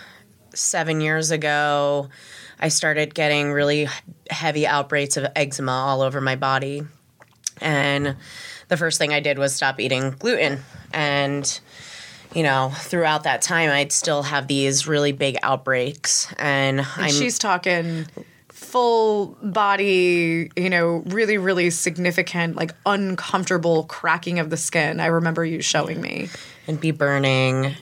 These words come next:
Speaker 1: and, yeah, on a scale of one to ten, it would be a ten. And so I started seeking help from naturopathic doctors in Connecticut,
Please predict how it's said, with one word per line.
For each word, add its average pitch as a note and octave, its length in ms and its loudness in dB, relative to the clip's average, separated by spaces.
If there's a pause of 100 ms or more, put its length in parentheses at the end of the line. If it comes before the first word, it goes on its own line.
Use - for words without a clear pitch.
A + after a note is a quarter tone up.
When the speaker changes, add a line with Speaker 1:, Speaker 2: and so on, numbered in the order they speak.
Speaker 1:
and, B2 840 -2 (380)
yeah, G#2+ 400 -2 (100)
on D#3 160 -2
a D#3 60 -2
scale F3+ 180 -2
of F3 60 0
one D#3+ 100 0
to E3 80 -2
ten, D3 220 -2
it C#3 60 -2
would C#3+ 120 -4
be C#3 80 -4
a C#3 60 2
ten. C#3 480 0 (1040)
And D#3 500 2 (220)
so - 200 2
I F3 100 2
started F#3 340 0
seeking F3+ 260 2
help D#3+ 300 0
from D#3 420 2
naturopathic D#3 840 -2
doctors C#3 640 0
in C#3+ 160 0
Connecticut, C3+ 640 -2